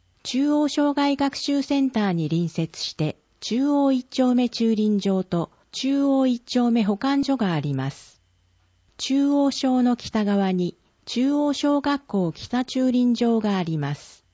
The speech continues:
次に短時間駐輪施設。ニュートーヤビル周辺に二カ所と、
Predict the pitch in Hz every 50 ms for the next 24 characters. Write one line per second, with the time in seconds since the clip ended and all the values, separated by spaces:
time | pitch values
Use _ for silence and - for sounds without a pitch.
0 | _ _ _ _ _ _ _ _ _ _ _ _ _ _ _ _ _ _ - -
1 | - 226 - 233 240 220 190 170 - - - 226 254 277 285 320 311 - 285 254
2 | 208 170 - - 220 240 254 247 254 254 247 240 233 - - - - 190 180 -
3 | - - - - _ _ _ _ _ _ _ _ _ _ _ _ _ _ _ _
4 | _ _ _ _ 202 220 254 285 302 294 - 302 302 294 294 294 294 294 294 -
5 | 294 277 214 - - 202 202 202 175 180 202 196 190 185 180 180 175 175 185 190
6 | - 233 226 - - 180 - - 127 135 -